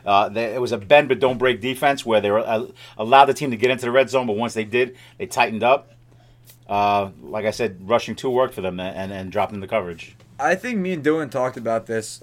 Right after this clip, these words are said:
Speaker 2: at the field, actually, on, uh, Saturday.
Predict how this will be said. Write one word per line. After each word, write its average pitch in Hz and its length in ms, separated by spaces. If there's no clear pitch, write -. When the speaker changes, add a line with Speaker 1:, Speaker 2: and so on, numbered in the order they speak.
Speaker 2:
at 123 160
the 120 60
field, 127 340
actually, 113 560
on, 110 240
uh, 104 200
Saturday. 107 600